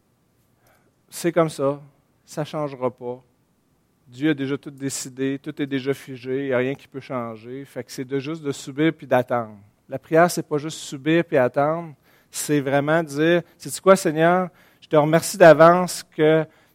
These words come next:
t'as ta manière de, d'agir, tu vas agir en ton temps et de ta manière, mais je suis pas figé dans le temps et je, je prie à un Dieu qui m'aime et qui aime interagir avec moi. » Et donc, la game n'est pas toute décidée d'avance, puis, euh, tu tiens le monde dans tes mains,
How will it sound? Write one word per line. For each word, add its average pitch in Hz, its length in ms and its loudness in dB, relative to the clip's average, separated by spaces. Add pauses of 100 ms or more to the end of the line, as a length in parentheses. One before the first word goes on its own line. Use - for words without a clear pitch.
(160)
t'as 143 160 2
ta 170 160 6
manière 175 420 6
de, 160 200 6
d'agir, 156 640 2 (120)
tu - 120 -20
vas 143 140 4
agir 143 240 2
en 170 120 6
ton 165 240 2
temps 170 240 4
et 151 120 2
de 143 100 4
ta 151 160 6
manière, 147 520 2
mais 151 160 0
je - 60 -4
suis - 100 -8
pas 185 160 2
figé 170 380 0
dans 160 240 6
le 147 120 4
temps 165 380 4 (500)
et 160 180 6
je, - 200 -4
je 156 160 -2
prie 190 220 4
à 185 60 10
un 160 160 4
Dieu 147 240 -4
qui 175 160 -8
m'aime 175 420 2
et 151 120 0
qui - 180 0
aime 170 160 6
interagir 156 720 4
avec 139 260 2
moi. » 156 380 0 (460)
Et 139 120 -2
donc, 151 240 2
la 151 120 8
game 180 200 6
n'est 175 100 6
pas 170 140 4
toute 165 160 -2
décidée 151 360 -2
d'avance, 151 640 4
puis, 147 360 -2
euh, 135 120 8
tu - 140 -8
tiens 180 300 0
le 151 140 0
monde 160 260 0
dans 147 120 0
tes 139 160 -6
mains, 147 340 -6